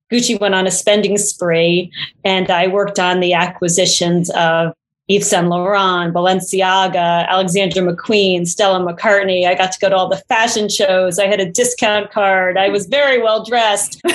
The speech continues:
And, uh, it re-, it really was a great time in my career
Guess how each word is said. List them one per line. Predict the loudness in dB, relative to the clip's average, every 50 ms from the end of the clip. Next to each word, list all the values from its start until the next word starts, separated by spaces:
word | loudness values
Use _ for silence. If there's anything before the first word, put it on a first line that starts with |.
| 0 -2 -2 0 0 -2 0 0
And, | 0 0 0 0 -2 0 0
uh, | 0 2 2 0 0 -2 -4 -10 -16 -20 -10 -2
it | 0 0 0
re-, | 2 0 0 0 0
it | 0 -2 0
really | 0 0 2 2 0 0
was | 0 0 0 0 0 0
a | 0 2 2 0 0 -4 -8 -14 -20 -6
great | -2 0 0 2 0 -2
time | -2 0 0 0 0
in | 0 0
my | 0 -2 -2
career | -4 -6 -4 -2 -2 0 2 2 2 2 0 0 -2